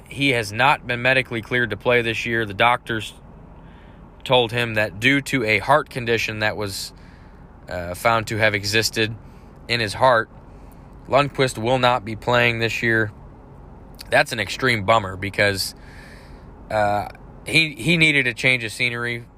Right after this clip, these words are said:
out of New York, and I think the Capitals, they're a per-, a perennial playoff team, and I think Lundqvist has enough skill to kinda help get that team, uh,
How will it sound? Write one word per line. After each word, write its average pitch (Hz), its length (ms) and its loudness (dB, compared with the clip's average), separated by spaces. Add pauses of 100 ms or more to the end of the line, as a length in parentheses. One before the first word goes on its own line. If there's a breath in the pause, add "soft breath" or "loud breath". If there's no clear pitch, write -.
(100)
out 120 200 2
of 113 60 -6
New 117 100 -2
York, 113 400 2
and 110 80 -4
I 104 60 -2
think 113 200 -10
the - 60 -20
Capitals, 113 600 0
they're 113 260 0 (560)
a 110 120 -2
per-, - 320 -8
a 104 80 -6
perennial 127 460 2
playoff 117 480 4
team, 117 380 -4 (520 loud breath)
and 98 300 -4
I 104 180 4
think 110 240 -2
Lundqvist 113 680 -2 (680 loud breath)
has 113 220 4
enough 107 220 0
skill 113 320 2
to 101 60 -8
kinda 110 240 0
help 107 320 2
get 113 200 -2
that 110 220 4
team, 110 420 -2 (520 loud breath)
uh, 98 360 -2